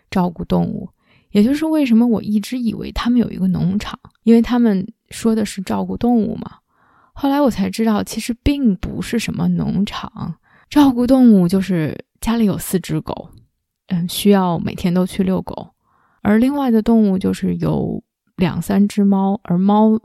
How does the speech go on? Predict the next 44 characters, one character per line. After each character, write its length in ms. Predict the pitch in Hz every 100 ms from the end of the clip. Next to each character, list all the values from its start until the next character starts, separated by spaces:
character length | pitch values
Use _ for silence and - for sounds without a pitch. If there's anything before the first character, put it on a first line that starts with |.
| -
完 260 | 147 180
全 180 | 208 165
是 200 | 170 180
在 180 | 170 165
当 400 | 160 165 175 180 _ - -
野 260 | 165 -
猫 260 | 113 156 170
养， 180 | - - 170
不 120 | - 180
会 160 | 214
进 160 | 202 202
入 160 | 185
到 260 | 180 160 165 _
屋 160 | 202 208
子 120 | 196
里 140 | 175 143
面。 400 | 143 151 - - _ _ _ _ _ _ _ _
我 120 | 180
们 140 | 165 165
曾 180 | 185
经 160 | 180 196
看 180 | 185 190
到 220 | 170 160
猫 260 | 170 165 180
在 180 | 170
外 180 | 180 175
面 340 | 160 151 151 185
抓 220 | - 165 160
老 260 | - -
鼠， 340 | 156 - - - _ _
就 140 | 180
非 180 | 175 202
常 240 | 190 175 160
的 220 | 160 151 - _ _
野 300 | 175 160 -
生 200 | - 180
的 80 | 170
这 120 | 170
样 200 | 151 160
的 160 | - -
几， 180 | - -
几 140 | -
只 120 | 143
猫。 240 | 160 151